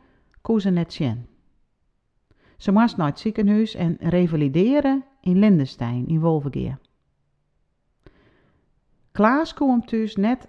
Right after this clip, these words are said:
alleen nog redden. Hij begon te dementeren. Geertje kon net langer in Lindenstede blijven. Ze moest weerom naar huis. Drie jaar later verhuisde Klaas naar Marienbos. Daar had er haast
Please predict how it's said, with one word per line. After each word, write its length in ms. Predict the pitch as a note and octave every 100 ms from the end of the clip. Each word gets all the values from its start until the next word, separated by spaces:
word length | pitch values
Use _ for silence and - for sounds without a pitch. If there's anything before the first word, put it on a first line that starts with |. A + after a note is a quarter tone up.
| _
alleen 300 | G#3+ A#3+ B3+
nog 140 | G#3
redden. 560 | E3+ G3 D3+ A#2+ A#2+ - _ _ _ _ _
Hij 180 | - F3+
begon 260 | F#3 G3+ G3
te 120 | E3+
dementeren. 880 | F3 E3 D#3 - F3+ B2+ A#2+ A#2 - _ _ _ _ _ _ _ _ _ _ -
Geertje 360 | D#3+ D#3+ -
kon 200 | F#3 E3+
net 160 | F3 F3+
langer 280 | G3 G#3 G3+
in 120 | G3+
Lindenstede 600 | A3 G#3+ G3 - F#3 E3+
blijven. 380 | F#3+ C4+ B2+ B2+ - _ _ _ -
Ze 180 | -
moest 420 | D#3 G#3 D4 - -
weerom 400 | F3+ F3+ F#3 F3
naar 140 | D3+
huis. 400 | C#3+ B2+ - - - _ _ _ _ _ _ _ _ _ _ _ _ _ _ _ _ _ _
Drie 300 | - F#3 F#3
jaar 100 | F3
later 320 | F3 C4 C#4
verhuisde 360 | A#3 G#3+ A3 G3+
Klaas 400 | G3 F#3+ G3 F#3+
naar 200 | F3+ E3
Marienbos. 1040 | F3 F3 D3+ C3+ B2 B2 A#2+ C3 - - _ _ _ _ _ _ _ -
Daar 160 | G3+
had 200 | G#3 G3+
er 60 | C3
haast 440 | F#3 A#3 - -